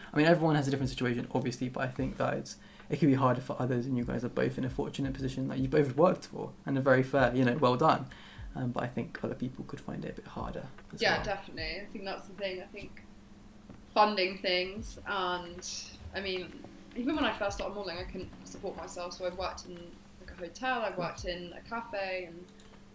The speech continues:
Speaker 2: you know, these things I feel like were important, and, like, I, <laughs> I didn't love it, but I don't know, I
Speaker 1: Mm.
Speaker 2: think it is important to obviously make money yourself and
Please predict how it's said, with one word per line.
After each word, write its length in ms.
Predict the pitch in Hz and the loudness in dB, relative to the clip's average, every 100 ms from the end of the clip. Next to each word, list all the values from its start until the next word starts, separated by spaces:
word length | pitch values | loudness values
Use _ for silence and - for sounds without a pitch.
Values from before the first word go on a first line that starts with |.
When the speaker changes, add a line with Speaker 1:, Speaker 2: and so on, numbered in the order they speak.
| - - | -20 -10
Speaker 2:
you 80 | 220 | -2
know, 220 | 190 175 | 0 0
these 200 | 185 226 | 0 -2
things 260 | 233 208 208 | -2 -4 -4
I 80 | 185 | -4
feel 180 | - 185 | -2 -2
like 180 | 202 | 0
were 160 | 185 180 | 4 4
important, 540 | 185 185 175 180 254 | 2 0 2 2 -2
and, 120 | 202 180 | -4 0
like, 300 | 175 - - - | 0 0 -6 0
I, 360 | 202 190 240 254 - | 2 4 2 2 4
<laughs> 60 | |
I 100 | 262 | 4
didn't 360 | 277 277 220 185 | 10 8 8 2
love 200 | 190 226 | 2 4
it, 140 | 415 440 - - - 294 | 2 0 -6 -8 -10 2
but 340 | 220 202 - - | 6 6 4 4
I 100 | 220 | 4
don't 120 | 254 | 6
know, 120 | 277 | 6
I 200 | 277 190 | 6 6
Speaker 1:
Mm. 60 | 208 | 4
Speaker 2:
think 140 | 233 - | 2 2
it 20 | |
is 140 | - | 0
important 440 | 208 208 185 175 180 | -2 -2 -2 -2 -4
to 360 | 190 170 170 170 - - - 180 | -6 -4 -4 -8 -14 -18 -12 -10
obviously 280 | 175 180 180 | -8 -8 -8
make 180 | 170 | -6
money 260 | 185 180 170 | -4 -4 -6
yourself 520 | 160 180 180 - - | -8 -6 -4 -6 -10
and 320 | - 165 180 | -12 -12 -14